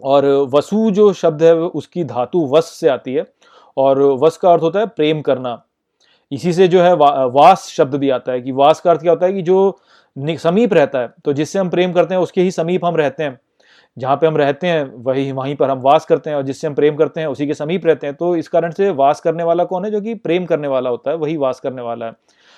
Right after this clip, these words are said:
जहाँ हम रहते हैं वहीं पे हम प्रेम करते हैं जिसके साथ में। तो इस प्रकार से वस जो होता है वो प्रेम से आता है और वसु वो हो गया जो कि प्रेम करने वाला है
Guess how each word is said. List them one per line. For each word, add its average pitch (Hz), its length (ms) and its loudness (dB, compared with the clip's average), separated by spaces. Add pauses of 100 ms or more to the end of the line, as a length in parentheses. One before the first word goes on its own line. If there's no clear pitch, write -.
(180)
जहाँ 131 160 0
हम 151 100 0
रहते 147 220 0
हैं 170 60 -2
वहीं 156 200 -4
पे 170 80 0
हम 156 120 -2
प्रेम 151 240 -2
करते 139 220 -4
हैं 131 80 -8
जिसके 127 300 -12
साथ 113 220 -10
में। 123 120 -20
तो 175 120 -4
इस 180 100 0
प्रकार 202 280 2
से 220 120 4
वस 165 360 2
जो 202 80 0
होता 185 120 -4
है 214 60 -2
वो 226 60 -4
प्रेम 196 340 -2
से 175 140 -2
आता 131 220 -2
है 123 120 -6
और 123 260 -8 (520)
वसु 143 260 0
वो 208 320 4
हो 190 100 4
गया 202 120 4
जो 202 100 2
कि 196 100 -4
प्रेम 165 320 -2
करने 156 280 -2
वाला 127 360 0
है 120 120 -4